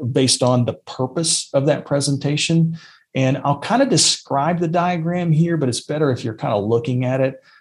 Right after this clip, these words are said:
So on the far left side of the chart are gonna be presentations that are for entertainment or to generate an emotion.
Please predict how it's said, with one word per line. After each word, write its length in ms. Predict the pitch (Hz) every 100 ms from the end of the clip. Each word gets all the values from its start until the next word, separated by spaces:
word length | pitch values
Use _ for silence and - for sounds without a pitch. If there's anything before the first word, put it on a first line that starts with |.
| -
So 280 | - 143 139
on 260 | 156 156
the 120 | 139
far 840 | 123 - - 190 202 208 202 202 -
left 560 | 135 131 143 180 165 -
side 640 | - - 180 170 139 131
of 160 | 143 120
the 80 | 120
chart 500 | - - 160 131 -
are 80 | 123
gonna 200 | 127 127
be 100 | 120
presentations 1000 | - 135 135 123 131 131 123 131 123 -
that 200 | 123 120
are 260 | 117 113
for 440 | 113 - 127 120 117
entertainment 840 | 123 113 107 - 117 107 104 - - - - - -
or 320 | 120 117 110
to 140 | 110 113
generate 640 | 110 123 123 117 117 -
an 60 | 117
emotion. 960 | 110 107 110 107 110 107 - 113 117